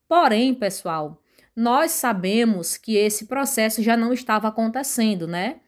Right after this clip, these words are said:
Já tinha semanas que muita gente já havia reclamado que não estava conseguindo de forma nenhuma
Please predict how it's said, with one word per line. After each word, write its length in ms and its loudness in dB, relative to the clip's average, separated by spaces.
Já 140 2
tinha 240 0
semanas 800 2
que 140 -4
muita 340 0
gente 260 0
já 120 -2
havia 260 0
reclamado 880 0
que 100 -10
não 160 2
estava 380 0
conseguindo 540 0
de 80 -4
forma 340 -4
nenhuma 640 0